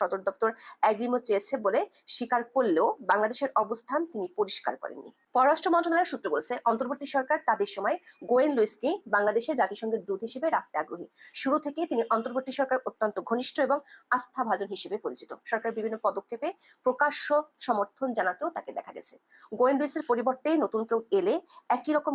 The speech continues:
ঘনিষ্ঠ সম্পর্ক থাকবে কিনা তা নিয়ে সরকারের কারো কারো কিছুটা উদ্বেগ রয়েছে। এমন অবস্থায় রিচার্ড হাওয়ার্ডের ব্যক্তিগত জীবন সম্পর্কিত তথ্য সামনে আনা হয়েছে কিনা তা নিয়ে উঠেছে প্রশ্ন। পররাষ্ট্র মন্ত্রণালয়ের একজন সিনিয়র কূটনীতিকের বরাতে আমার দেশের প্রতিবেদনে বলা হয়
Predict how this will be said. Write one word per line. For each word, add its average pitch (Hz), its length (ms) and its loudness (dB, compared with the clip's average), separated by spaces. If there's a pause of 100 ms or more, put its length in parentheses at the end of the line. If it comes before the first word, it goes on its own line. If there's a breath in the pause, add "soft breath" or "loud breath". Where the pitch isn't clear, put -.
ঘনিষ্ঠ 233 240 -2 (140)
সম্পর্ক 240 300 -4 (160)
থাকবে 190 240 -4 (100)
কিনা 226 220 2 (300 loud breath)
তা 226 140 6
নিয়ে 262 200 2
সরকারের 226 380 0
কারো 190 200 2
কারো 233 160 2 (140)
কিছুটা 233 260 -4 (120)
উদ্বেগ - 300 -8
রয়েছে। - 240 -8 (600 loud breath)
এমন 311 220 4
অবস্থায় 330 320 2 (100)
রিচার্ড 254 300 0
হাওয়ার্ডের 233 340 2
ব্যক্তিগত 233 360 -2 (160)
জীবন 202 200 0 (120)
সম্পর্কিত 233 420 -6 (160)
তথ্য - 220 -6 (480 loud breath)
সামনে 226 260 2 (140)
আনা 226 180 2
হয়েছে 285 300 -2
কিনা - 160 -2 (160)
তা 208 120 2
নিয়ে 185 160 -4
উঠেছে - 280 -18
প্রশ্ন। - 220 -10 (380 loud breath)
পররাষ্ট্র 269 380 4
মন্ত্রণালয়ের 294 380 4
একজন 247 220 0
সিনিয়র 254 260 -2
কূটনীতিকের 233 480 -4 (120)
বরাতে 208 300 2 (360 loud breath)
আমার 226 240 2
দেশের 233 300 -2
প্রতিবেদনে 208 480 -2
বলা 202 200 4
হয় 320 140 2